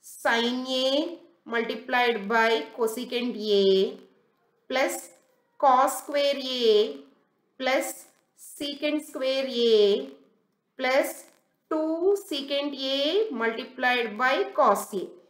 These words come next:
As we know, sine and cosecant are reciprocal, it will get cancelled. Cos and secant are reciprocal, they both will get cancelled.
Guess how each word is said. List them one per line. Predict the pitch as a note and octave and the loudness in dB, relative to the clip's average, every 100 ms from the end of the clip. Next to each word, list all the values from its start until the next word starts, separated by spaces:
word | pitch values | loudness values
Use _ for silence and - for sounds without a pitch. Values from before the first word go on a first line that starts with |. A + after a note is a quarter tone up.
| _ _ - | _ _ -2
As | B3+ C4 B3+ | 0 0 -2
we | C#4 | 0
know, | C#4 E4+ | 2 2
sine | F4 C#4+ B3 D4 | 0 -2 0 0
and | D4+ D4+ | -2 -2
cosecant | B3 A#3+ C#4 C#4+ C#4 | -4 -4 -4 -2 2
are | C4+ A#3 | 2 4
reciprocal, | A3 C4 C4+ A#3+ A#3+ D4+ - - - - | 0 -2 -2 -2 0 0 0 -4 -18 -10
it | B3 | -6
will | B3+ | -2
get | A#3 A3 | 0 0
cancelled. | A3+ G#3 G3+ C#4 F4+ - - _ - - | 2 0 0 -2 -6 -6 -20 _ -20 -4
Cos | - C4 C#4+ | 4 4 6
and | D#4 D4+ | 2 0
secant | D4 C4+ C4+ C4+ | -4 -4 -2 2
are | C4+ | 2
reciprocal, | A#3 A3+ B3 A#3 A#3 C#4+ G#4 - - _ | 4 2 0 2 2 4 2 0 -12 _
they | - A#3 | 2 6
both | A#3 B3 A#3+ | 6 4 2
will | A#3 | 0
get | A3 A#3+ - - _ _ - | 2 0 -2 -18 _ _ -2
cancelled. | G#3+ F4 E4+ - | 0 -2 -6 -14